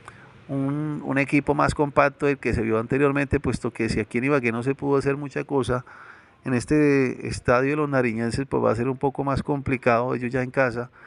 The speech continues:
Si se pudiera hacer una, se pudiera colocar en cancha o el, la nómina titular sería mejor.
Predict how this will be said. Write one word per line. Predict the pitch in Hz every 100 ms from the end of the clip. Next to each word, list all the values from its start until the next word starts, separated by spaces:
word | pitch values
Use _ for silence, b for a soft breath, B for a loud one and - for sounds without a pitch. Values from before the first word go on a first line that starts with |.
| B B B
Si | - 127
se | 131
pudiera | - 110 107 123
hacer | 123 143 139 143 _ _ -
una, | 127 131
se | 120
pudiera | - 107 117 135
colocar | 156 113 113
en | 120
cancha | 131 131 135 135
o | 135
el, | 131 113 101 87 - _ _ _ _ _ -
la | 123
nómina | 117 120 143 139 113 -
titular | 143 139 117 110
sería | 104 127 135
mejor. | 131 127 175 110